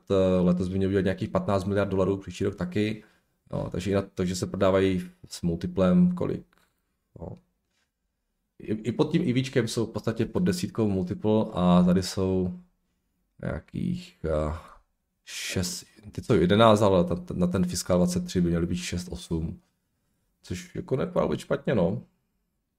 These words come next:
A, a říkám, jsem se na další dobu nedíval, ale v, ehm, jako nemám proti tomu nějaké výtky z-, připadá mi to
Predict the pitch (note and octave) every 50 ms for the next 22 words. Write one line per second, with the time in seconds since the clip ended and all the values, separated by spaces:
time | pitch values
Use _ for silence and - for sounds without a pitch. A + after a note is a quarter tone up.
0 | _ _ _ _ _ _ _ _ _ _ _ _ _ _ _ _ _ _ _ _
1 | _ _ _ _ _ _ _ _ _ _ _ _ _ _ _ _ _ _ _ _
2 | _ _ _ _ _ _ _ _ _ _ - - F#2 F#2 F#2 F#2 F#2 F2 G2 A2+
3 | A2+ B2+ A#2 F#2+ F2 F2 - C3 B2+ A#2+ A#2 A#2 - D3+ C3 C3+ B2 G2+ F#2 G2+
4 | G2+ G2+ G#2 A2 A2 G#2+ G#2+ G#2+ G#2 G#2 G#2 G#2 - - - G#2 G2+ G2+ G2+ G2+
5 | G2 G#2+ G2+ F#2+ _ _ _ _ _ _ _ _ _ _ - - A2 G#2 B2 C#3+
6 | B2+ G2 F2 F2 F2 - - - F2+ F#2 E2 D#2+ D#2 D#2 D2+ C#2+ C#2+ - F2 E2
7 | E2 E2 - - - F2 E2 - - - - - - - - - - - - -
8 | _ _ _ _ _ _ _ - - - - G2 G2 F#2+ F#2 F#2 F2+ F2+ G2+ F#2+
9 | F#2 F#2 F2+